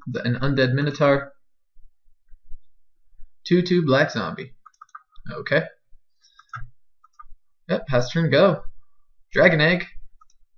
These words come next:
Let's play me a dragon egg. And, um, eventually I'm gonna have a fire-breathing flyer. This Advocate of the Beast is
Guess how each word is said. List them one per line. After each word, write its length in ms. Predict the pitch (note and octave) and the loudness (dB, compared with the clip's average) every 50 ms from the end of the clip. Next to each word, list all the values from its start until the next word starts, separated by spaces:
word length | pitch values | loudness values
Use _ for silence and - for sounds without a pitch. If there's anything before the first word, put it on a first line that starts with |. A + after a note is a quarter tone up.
| - - - - - - - - - - - _ _ - - - - - - - - - - - _ _ _ _ _ - - - - - - - - - - - - - - - - - - - _ - - _ _ _ | -8 -6 -6 -6 -8 -12 -18 -20 -20 -20 -20 _ _ -16 -12 -10 -10 -10 -12 -16 -20 -20 -20 -20 _ _ _ _ _ -18 -18 -18 -20 -20 -20 -20 -20 -20 -20 -18 -12 -8 -8 -8 -8 -10 -14 -20 _ -20 -20 _ _ _
Let's 120 | - - - - | -10 -6 -4 -2
play 180 | D3 D3 C#3+ | 0 0 0
me 140 | C3+ C3+ C3+ | 2 2 0
a 60 | B2 | 2
dragon 340 | A#2 B2+ A#2 A#2+ A#2+ B2 B2+ | 4 4 4 4 4 4 2
egg. 200 | C3 D#3 G3 G3 - - - - _ _ _ _ - - _ _ _ - _ _ _ _ _ _ - - - - - - - - - _ _ _ _ _ _ - - - | 2 0 -2 -4 -8 -14 -20 -20 _ _ _ _ -20 -20 _ _ _ -20 _ _ _ _ _ _ -14 -14 -14 -14 -14 -20 -20 -20 -20 _ _ _ _ _ _ -16 -8 -6
And, 180 | D3 D3+ D3+ E3 | -4 0 2 4
um, 200 | E3 E3 E3+ E3+ | 4 4 4 4
eventually 340 | E3 F3+ F3+ F3+ F#3+ F3+ | 4 4 4 4 2 2
I'm 80 | F3 F3 | 2 2
gonna 140 | F3 F3 F3 | 2 2 2
have 100 | F3 E3+ | 2 0
a 60 | E3 | 2
fire-breathing 580 | - D#3+ D#3 D#3+ D#3+ D#3+ E3 E3+ E3 E3+ D#3+ D#3+ | 2 4 4 6 4 4 4 2 2 2 0 0
flyer. 380 | - D#3 - - - - - - - - _ _ _ _ _ _ - - - - - - - - - A3 - _ _ - - - - - - - - - - - - - _ _ - | 2 0 2 2 0 -4 -6 -10 -16 -20 _ _ _ _ _ _ -10 -8 -8 -8 -10 -14 -20 -20 -20 -20 -20 _ _ -10 -8 -8 -8 -8 -12 -16 -20 -20 -20 -20 -20 -20 _ _ -2
This 100 | A#2+ B2 | 0 6
Advocate 340 | G3 D#3+ F3+ G3 F#3+ G3+ F3+ | 8 8 8 8 8 6 6
of 80 | F3 D3+ | 6 6
the 60 | B2+ | 6
Beast 240 | B2 C3 B2 - A2 | 6 6 4 4 0
is 200 | A2+ - - | -4 -6 -8